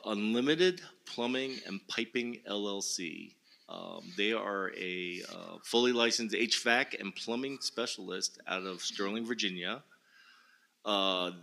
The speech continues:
let the H vac and plumbing specialist in Sterling, Virginia at Unlimited Plumbing and Piping L L C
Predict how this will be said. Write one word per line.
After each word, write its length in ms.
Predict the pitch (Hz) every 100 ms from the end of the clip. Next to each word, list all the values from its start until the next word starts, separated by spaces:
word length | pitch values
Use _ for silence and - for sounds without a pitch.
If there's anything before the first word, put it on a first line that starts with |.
| -
let 320 | 107 120 -
the 220 | 120 110
H 180 | 120 -
vac 200 | 156 147
and 120 | 147 -
plumbing 360 | 143 139 143
specialist 720 | - - 135 135 - 120 113 107
in 180 | 101 95
Sterling, 360 | - 110 131
Virginia 480 | 127 113 117 104 101
at 260 | 95 90 92 -
Unlimited 540 | 107 123 135 131 120
Plumbing 340 | - 113 127 123
and 120 | 110
Piping 420 | 120 120 107 104
L 180 | 101 104
L 120 | 110
C 500 | - - 117 92 98